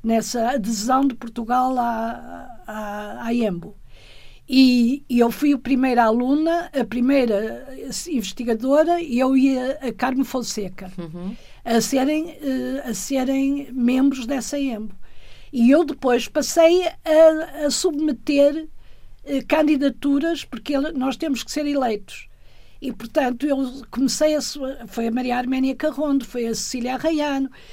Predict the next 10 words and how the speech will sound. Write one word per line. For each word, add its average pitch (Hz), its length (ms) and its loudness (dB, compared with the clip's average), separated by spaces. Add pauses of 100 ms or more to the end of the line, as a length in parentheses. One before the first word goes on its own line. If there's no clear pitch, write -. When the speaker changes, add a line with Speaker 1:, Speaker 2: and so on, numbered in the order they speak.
(240)
Speaker 1:
eu, 247 420 0
eu, 254 800 -4
uns 285 380 4
foram 247 360 0
bem-sucedidos, 254 840 0
até 302 240 2
estrangeiros 269 720 -2
eu 247 560 -6
submeti 247 520 -2
candidaturas. 220 880 -6